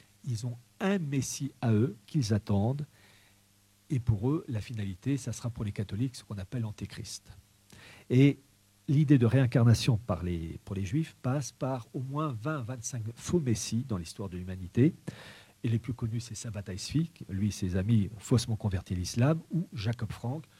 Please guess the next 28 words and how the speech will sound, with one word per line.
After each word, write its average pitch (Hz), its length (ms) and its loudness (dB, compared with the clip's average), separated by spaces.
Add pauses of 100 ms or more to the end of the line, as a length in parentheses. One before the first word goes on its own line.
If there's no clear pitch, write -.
(300)
faussement 139 440 0
converti 117 480 2
au 104 40 4
catholicisme 113 640 -2
avec 98 160 -4
ses 92 180 -4
cinq 107 180 0
cents, 101 160 -2 (140)
euh, 73 260 -6
disciples, 98 480 4 (840)
dont 123 180 4
le 123 140 6
parrain, 123 520 2
le 95 140 -2
parrain 117 300 4
de 101 100 2
Jacob 90 300 0
Frank, - 480 -4
c'était - 560 -6 (320)
Auguste 120 320 2
Roy 117 80 2
de - 60 -2
Pologne, 143 460 -2 (320)
le 107 140 -4
grand-père 104 340 2
de 104 60 0
Louis 107 160 4
seize, - 420 -4